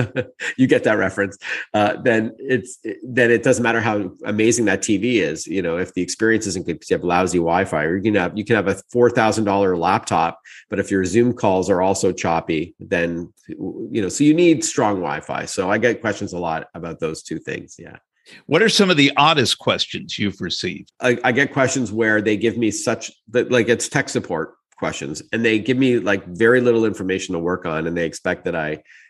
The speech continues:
Speaker 1: would answer it. And I guess it's just because they're not familiar with tech. You know, they'll say, like, "Yeah, my, uh,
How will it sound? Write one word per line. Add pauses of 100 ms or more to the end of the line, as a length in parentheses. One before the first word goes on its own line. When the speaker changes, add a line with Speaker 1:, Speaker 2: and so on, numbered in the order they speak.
(100)
Speaker 1:
would
answer
it.
And
I
guess
it's
just
because
they're
not
familiar
with
tech. (400)
You
know,
they'll
say,
like,
"Yeah,
my,
uh,